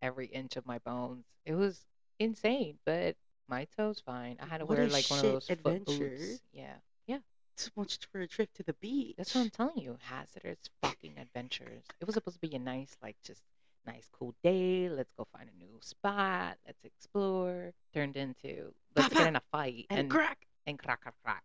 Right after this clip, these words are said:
Speaker 2: <laughs> Crack, crack, crack.
Speaker 1: I can't.
Speaker 2: That sucks.
Speaker 1: Yeah.
Speaker 2: I'm sorry about your toe, man.
Speaker 1: So adventures are hazardous. You're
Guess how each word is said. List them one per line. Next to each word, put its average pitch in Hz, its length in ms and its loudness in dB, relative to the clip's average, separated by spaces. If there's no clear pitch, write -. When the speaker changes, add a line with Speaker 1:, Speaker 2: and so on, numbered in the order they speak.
Speaker 2:
<laughs> - 120 -6
Crack, 294 160 4
crack, - 300 0
crack. - 260 0
Speaker 1:
I 226 60 -4
can't. - 460 -6
Speaker 2:
That 285 200 -4
sucks. - 300 -2
Speaker 1:
Yeah. 262 360 2
Speaker 2:
I'm 262 60 -2
sorry - 320 -2
about 139 260 -4
your - 100 -20
toe, 131 320 -4
man. 95 160 -20
Speaker 1:
So 240 220 2
adventures 117 680 -2
are 117 240 -12
hazardous. 113 580 -18
You're 254 280 -2